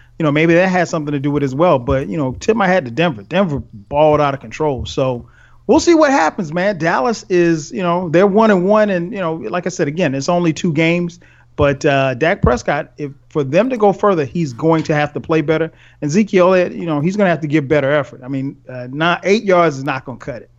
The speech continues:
I, I don't know. You know, there really wasn't a lot of running lanes, but he's going to have to, the two of them are gonna have to play better.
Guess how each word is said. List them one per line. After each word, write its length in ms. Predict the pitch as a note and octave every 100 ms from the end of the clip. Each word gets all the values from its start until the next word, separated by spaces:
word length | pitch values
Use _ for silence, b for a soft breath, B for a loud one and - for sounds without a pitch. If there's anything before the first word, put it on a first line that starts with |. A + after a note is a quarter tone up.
| _
I, 240 | C3+ B2 C#3+
I 20 |
don't 180 | D3+ C#3+
know. 360 | C#3+ C#3 B2+ - b b b
You 80 | D3+
know, 100 | C3+
there 120 | C#3
really 280 | C3+ D#3 F3
wasn't 240 | E3+ D#3+
a 40 | D3+
lot 160 | D3+
of 80 | C#3
running 240 | D3 D3+
lanes, 300 | D3+ D3+ D3
but 140 | C#3 A#2+
he's 280 | E3+ D#3+ A2+
going 340 | - D#3 D3+
to 100 | D3
have 280 | C3+ C#3+ C#3
to, 120 | C#3 A#2 C3+ B2+ A#2+ C3
the 120 | D#3+ C3+
two 320 | - - A3+
of 60 |
them 160 | F3+ C#3+
are 80 | B2+
gonna 300 | A#2 D#3+ D3+
have 180 | D3 -
to 60 |
play 240 | B2+ D3+ C#3
better. 420 | C#3+ C#3+ B2+